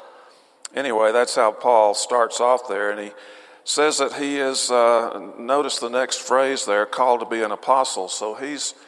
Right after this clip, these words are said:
he was picked by Jesus to be an apostle, um, along with some other guys. You know, I was, I was looking, uh,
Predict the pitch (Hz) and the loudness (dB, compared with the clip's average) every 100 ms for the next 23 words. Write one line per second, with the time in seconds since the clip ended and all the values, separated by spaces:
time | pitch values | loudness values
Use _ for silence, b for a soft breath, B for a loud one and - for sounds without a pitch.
0 | B B B B 139 156 147 117 - - | B B B B -8 -4 -2 -4 -4 -2
1 | 151 - - 113 110 - 131 139 107 95 | -2 -2 -4 -4 -4 -6 -8 -8 -8 -8
2 | - - 104 92 123 123 113 101 - - | -8 -8 -10 -6 -6 -6 -10 -14 -16 -12
3 | 101 101 - - 131 123 - 95 92 - | -8 -6 -4 0 2 0 -4 -6 -8 -8
4 | 95 95 95 95 - - _ - 95 101 | -6 -6 -10 -16 -20 -20 _ -12 -4 0
5 | 107 104 95 - - B B B B B | 2 0 -4 -10 -16 B B B B B
6 | B B _ _ _ _ - - 120 131 | B B _ _ _ _ -10 -4 2 4
7 | 123 101 95 98 107 - - B B B | 4 2 2 2 0 -4 -6 B B B
8 | B B B _ b b b b b - | B B B _ b b b b b -6
9 | 117 117 113 107 101 - 104 101 127 143 | 0 4 4 2 -2 -6 -6 -4 -2 -2
10 | 135 123 110 104 98 | -2 -10 -6 -4 -4